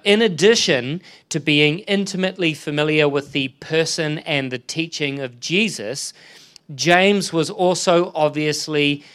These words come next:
very well versed with the wisdom literature of the Old Testament scriptures. So he comes to us this morning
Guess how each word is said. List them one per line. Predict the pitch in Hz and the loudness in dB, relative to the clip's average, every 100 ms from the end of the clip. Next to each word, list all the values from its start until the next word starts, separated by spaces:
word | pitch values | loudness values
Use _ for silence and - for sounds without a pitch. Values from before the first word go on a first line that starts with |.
| - _ - | -20 _ -20
very | 135 135 180 202 196 | -12 4 8 8 8
well | 180 175 170 175 | 6 6 6 6
versed | 143 151 151 143 - - | 4 4 4 2 -2 -6
with | 139 | -6
the | - | -4
wisdom | 127 131 175 156 180 147 | -4 2 0 2 -4 -4
literature | 131 123 - 123 - 117 107 143 - - _ 156 | -4 -6 -8 -14 -8 -6 -6 -8 -16 -20 _ 0
of | 139 117 | 0 0
the | 135 143 - | -4 -4 0
Old | 139 135 - | 0 0 -4
Testament | 147 123 - 123 123 - | -6 -4 -6 -8 -10 -10
scriptures. | - 135 - - - - - - - - | -8 -6 -6 -10 -12 -12 -14 -16 -18 -2
So | 180 170 | 2 4
he | 156 | 2
comes | - 190 226 240 - | 2 4 4 2 0
to | 220 | 4
us | 208 175 - | 4 4 -2
this | 180 - - | -8 -8 -4
morning | 156 156 156 151 | -2 -2 -2 -4